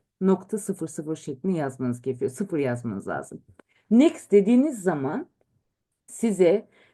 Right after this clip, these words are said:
belki bir iki soru sorulacak veya sorulmayacak, tam onu hatırlayamıyorum şu anda. Ardından ilk defa bu hesabı açtığınız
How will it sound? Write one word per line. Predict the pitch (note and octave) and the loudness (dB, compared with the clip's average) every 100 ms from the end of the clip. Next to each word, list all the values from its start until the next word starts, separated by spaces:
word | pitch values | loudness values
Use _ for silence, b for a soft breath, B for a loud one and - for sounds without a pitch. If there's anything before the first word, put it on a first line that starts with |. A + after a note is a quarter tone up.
| _ | _
belki | A3 A#3+ A#3+ G3+ | 2 2 0 0
bir | A3+ A3+ | 0 0
iki | G3 - E3 - | -6 -6 -6 -6
soru | - F#3 G#3 | 0 2 2
sorulacak | - A#3 A3+ G3+ A#3+ A#3+ | 2 4 4 2 -2 0
veya | A3 | 0
sorulmayacak, | G#3+ - G#3+ G#3 G#3 G#3 | 0 -2 -2 -2 -4 -4
tam | G#3+ G3+ | -2 2
onu | G3 F3 | 0 0
hatırlayamıyorum | F3 G#3+ G3+ G#3+ G3+ D3+ C3+ | -2 0 2 2 0 -2 -4
şu | C3+ - | -6 -8
anda. | C#3+ D3+ A3+ - b b b - | -6 -4 -6 -8 b b b 0
Ardından | D4 D#4+ D4 C4 E3+ D3 G3 | 4 4 4 2 2 -2 -4
ilk | - D4 - - | 0 0 0 -4
defa | G3+ G#3 G3 | -2 0 0
bu | G3 | 4
hesabı | G#3 G3 E3 - | 2 2 -2 -2
açtığınız | E3 G3 - G#3+ A3 G3 | -4 -4 -4 -2 -2 -6